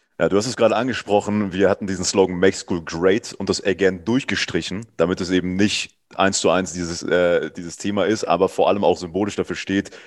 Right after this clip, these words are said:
dass Schule eigentlich noch nie gut war, wenn man sich das mal überlegt. Es hat, ich kenn niemanden auf der ganzen Welt, der sagt,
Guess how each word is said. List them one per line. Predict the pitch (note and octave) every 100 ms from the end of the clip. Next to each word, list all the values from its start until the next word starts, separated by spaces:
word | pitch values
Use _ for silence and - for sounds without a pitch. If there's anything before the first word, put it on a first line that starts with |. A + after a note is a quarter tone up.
| _
dass | - - -
Schule | - D3+ -
eigentlich | G#2+ A#2 G2+
noch | E2+ -
nie | D#2+ A2 B2 - -
gut | G2 -
war, | - - - -
wenn | G2+
man | F2
sich | E2 _
das | - -
mal | E2
überlegt. | E2 D#2 D#2 - - - -
Es | G2
hat, | C3 - -
ich | - B2
kenn | - D#3 D3 -
niemanden | C3 D#3+ G#3 E3+ D#3
auf | C#3
der | -
ganzen | B2 B2+ - G2
Welt, | F2+ E2+
der | E2
sagt, | G2+ A2+ -